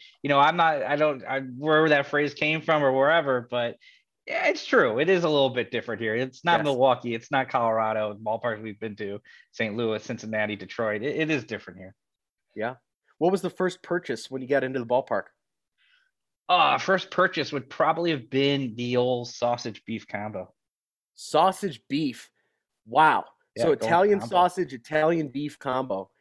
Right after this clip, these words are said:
Speaker 1: Yeah.
Speaker 2: to get your day started. That's how you start a three-hour ball game at Wrigley Field. That's, that's
Speaker 1: Yeah.
Speaker 2: well done.
Speaker 1: Yeah, I,
Speaker 2: Uh,
Speaker 1: I went straight
Speaker 2: Go
Speaker 1: to
Speaker 2: ahead.
Speaker 1: the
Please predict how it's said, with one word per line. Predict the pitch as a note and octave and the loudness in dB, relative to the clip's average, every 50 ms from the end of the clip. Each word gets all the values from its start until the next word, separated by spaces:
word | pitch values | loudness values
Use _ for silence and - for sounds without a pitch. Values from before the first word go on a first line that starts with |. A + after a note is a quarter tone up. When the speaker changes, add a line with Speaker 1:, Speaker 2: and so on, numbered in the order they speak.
| _ _ _ | _ _ _
Speaker 1:
Yeah. | A#2+ A#2+ B2 G#2+ | 0 0 0 2
Speaker 2:
to | - | 4
get | D3 D3+ D3+ - | 2 2 2 0
your | C#3+ - _ | -10 -12 _
day | C3+ B2+ C3+ B2+ | -8 -8 -8 -8
started. | - _ - C3 B2+ A#2+ A2 G#2 | -10 _ -4 -2 0 0 0 4
That's | C#3+ E3+ G3+ - - | 4 4 4 4 4
how | G#3 F3+ | 4 4
you | D#3+ C#3+ | 4 2
start | B2+ - - - D3 D3+ C#3+ C3+ - - _ - - _ | -2 -4 2 4 6 6 6 4 2 -6 _ -20 -20 _
a | B2 | -20
three-hour | - - C#3+ F3 F#3 E3+ D#3+ E3 D#3+ C3+ | -16 -2 2 6 8 10 10 10 8 8
ball | A#2+ C3+ C#3 C#3+ D3 D3 | 6 6 6 6 4 4
game | C#3+ C#3+ C3+ B2 | 0 0 0 0
at | A#2 A#2 | 0 -2
Wrigley | C3+ C3+ A#2 A#2+ A2+ | -4 -4 -4 -8 -10
Field. | - - B2+ B2+ G2+ F#2+ B2 | -6 -2 0 0 0 0 -2
That's, | C#3 - | -2 0
that's | - - - - | 0 0 2 4
Speaker 1:
Yeah. | |
Speaker 2:
well | E3+ F3+ E3+ | 4 2 4
done. | C3+ D3+ D3 C#3+ B2+ G2+ - _ _ _ - - | 4 4 4 4 2 0 -6 _ _ _ -14 0
Speaker 1:
Yeah, | B2+ C#3+ D3+ C#3+ | 2 4 6 8
I, | D#3 D#3 D3+ D#3 D#3+ D3 | 10 10 10 10 8 6
Speaker 2:
Uh, | A#2+ F#2+ G2+ - - | 4 0 -6 -10 -12
Speaker 1:
I | - - _ _ _ _ _ _ _ _ _ _ _ - C3+ | -18 -20 _ _ _ _ _ _ _ _ _ _ _ -4 -2
went | C3 B2 - | -2 -2 -4
straight | - - C#3 | -2 4 4
Speaker 2:
Go | C#3+ | 6
Speaker 1:
to | F#3+ F3 | 6 6
Speaker 2:
ahead. | D3 C#3 | 4 2
Speaker 1:
the | C3+ A#2 B2 | 0 -2 -2